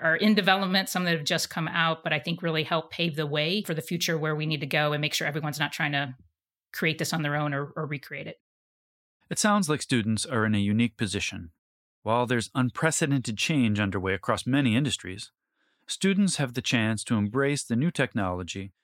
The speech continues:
Speaker 2: and bring us closer to sustainability. To conclude our conversation,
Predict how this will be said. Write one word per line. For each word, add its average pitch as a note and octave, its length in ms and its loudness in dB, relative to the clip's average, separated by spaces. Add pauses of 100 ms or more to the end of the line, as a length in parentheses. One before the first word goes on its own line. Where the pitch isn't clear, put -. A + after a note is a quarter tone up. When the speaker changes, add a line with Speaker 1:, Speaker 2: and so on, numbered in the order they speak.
(180)
Speaker 2:
and A2 160 0
bring C3+ 180 4
us C3 120 2
closer B2+ 500 -2
to - 140 -10
sustainability. F#2+ 920 -4 (1080)
To - 100 -20
conclude F3+ 360 0
our C3 120 4
conversation, G#2 800 -2